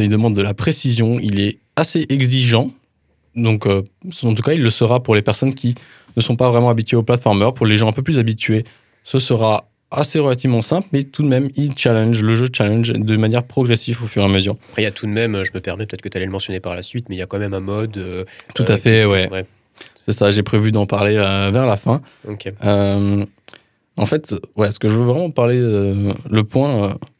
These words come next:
Speaker 1: qui fait vraiment la force de, de Céleste pour moi, c'est que le jeu est simple, mais chirurgical sur tous ses aspects. En fait,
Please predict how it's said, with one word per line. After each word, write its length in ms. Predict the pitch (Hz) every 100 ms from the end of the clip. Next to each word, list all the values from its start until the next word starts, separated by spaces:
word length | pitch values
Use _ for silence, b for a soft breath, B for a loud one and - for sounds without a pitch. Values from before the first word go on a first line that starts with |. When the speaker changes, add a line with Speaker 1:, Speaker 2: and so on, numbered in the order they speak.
| _ _ _
Speaker 1:
qui 100 | -
fait 120 | 113 107
vraiment 200 | 107 135
la 100 | 107
force 340 | - 127 110
de, 360 | 104 98 98 101 101 101 - _ -
de 80 |
Céleste 340 | 110 - 123 -
pour 100 | 110
moi, 240 | 104 113
c'est 300 | 160 - 117
que 180 | 113 -
le 220 | 98 98
jeu 240 | 98 117 120
est 80 | 104
simple, 460 | - 120 123 127 -
mais 240 | 107 104 117 _
chirurgical 720 | - - 131 120 113 110 117 120
sur 140 | -
tous 120 | -
ses 160 | 110 101
aspects. 280 | 92 - - B B B B _ _ _ _ _ -
En 80 | 123
fait, 300 | - 117 110